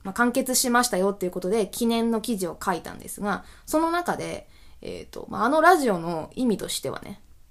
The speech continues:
そのウィキペディアを十本読むって、まあ、結構異常じゃないですか。<laughs> ラジオで音読するって結構異常だと思うんですけど、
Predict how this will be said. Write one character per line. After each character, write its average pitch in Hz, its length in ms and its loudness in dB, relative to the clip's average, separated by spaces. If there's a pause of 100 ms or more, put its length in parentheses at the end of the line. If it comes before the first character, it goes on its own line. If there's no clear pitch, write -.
(380)
そ - 120 -18
の 50 100 -14
ウ - 60 -10
ィ 202 80 -4
キ - 100 -10
ペ 294 140 -4
デ 269 80 0
ィ 202 100 4
ア 175 40 0
を 170 80 -2
十 196 180 0
本 196 260 0
読 180 140 0
む 180 120 2
っ - 20 -8
て、 165 140 -8
ま 180 220 -2
あ、 185 40 -10
結 240 200 -4
構 175 240 -2
異 196 120 -2
常 214 460 4
じ 214 180 -4
ゃ 208 60 2
な 185 100 2
い 190 60 2
で 196 60 0
す - 140 6
か。 208 380 -2 (280)
<laughs> 587 380 -4
ラ 302 180 10
ジ 269 80 6
オ 226 80 6
で 196 60 4
音 220 140 6
読 226 160 2
す - 100 2
る 240 60 -4
っ - 20 -8
て 202 80 2
結 233 140 0
構 190 100 4
異 196 40 4
常 214 140 2
だ 233 100 2
と 190 100 -2
思 175 180 -2
う 165 40 -6
ん - 20 -8
で - 100 -10
す - 60 -16
け 190 80 -8
ど、 185 240 0